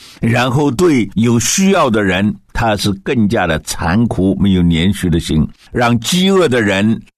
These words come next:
没有饭吃，让口渴的人没有水可喝。无食可吃，原文是叫做腹内空空，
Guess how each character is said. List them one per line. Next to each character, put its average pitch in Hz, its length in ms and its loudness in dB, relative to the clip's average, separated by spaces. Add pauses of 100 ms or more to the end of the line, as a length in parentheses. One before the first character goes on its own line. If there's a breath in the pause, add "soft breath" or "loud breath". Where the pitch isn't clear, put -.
(160)
没 101 200 -2
有 127 80 0
饭 120 260 0
吃， 104 340 -2 (140 loud breath)
让 117 260 0
口 131 320 -2
渴 101 220 -4
的 92 160 0
人 85 200 0 (400 soft breath)
没 107 200 0
有 110 120 2
水 90 560 -2 (280 loud breath)
可 76 260 -2
喝。 87 400 -2 (140)
无 131 200 0
食 - 200 -2
可 90 260 -2
吃， 120 360 0
原 92 360 0
文 95 180 0
是 98 320 -2 (220)
叫 110 140 -2
做 98 120 -2
腹 101 400 -2
内 135 220 0
空 123 300 0
空， 117 280 0